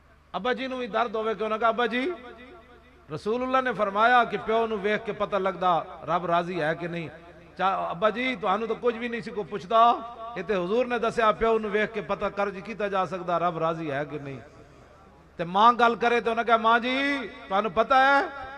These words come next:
ਹਜ਼ੂਰ ਦੀ ਤਸ਼ਰੀਫ ਆਵਰੀ ਤੋਂ ਪਹਿਲੇ ਮਾਵਾਂ ਨਾਲ ਕੀ ਹੁੰਦਾ ਸੀ? ਇਹ ਰਸੂਲੁੱਲਾਹ ਨੇ ਦੱਸਿਆ, ਤੁਹਾਡੇ ਪੈਰਾਂ ਥੱਲੇ ਜੰਨਤ ਹੈ।"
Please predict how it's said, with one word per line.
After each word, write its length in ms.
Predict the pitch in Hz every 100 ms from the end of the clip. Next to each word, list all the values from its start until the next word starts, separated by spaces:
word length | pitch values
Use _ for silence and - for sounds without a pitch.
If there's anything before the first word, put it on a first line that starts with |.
| 156
ਹਜ਼ੂਰ 220 | 185 233
ਦੀ 100 | 226
ਤਸ਼ਰੀਫ 400 | 214 220 226 226
ਆਵਰੀ 240 | 220 220 226
ਤੋਂ 120 | 196
ਪਹਿਲੇ 260 | 220 220 208
ਮਾਵਾਂ 300 | 208 220 220
ਨਾਲ 180 | 214
ਕੀ 180 | 185 226
ਹੁੰਦਾ 220 | 208 214
ਸੀ? 280 | 190 226 320 - - - - -
ਇਹ 140 | 214
ਰਸੂਲੁੱਲਾਹ 520 | 202 208 240 262 269
ਨੇ 120 | 262 240
ਦੱਸਿਆ, 340 | 233 226 220
ਤੁਹਾਡੇ 260 | 208 202 196
ਪੈਰਾਂ 280 | 196 196
ਥੱਲੇ 240 | - 180 170
ਜੰਨਤ 380 | 156 160 160
ਹੈ।" 140 | 180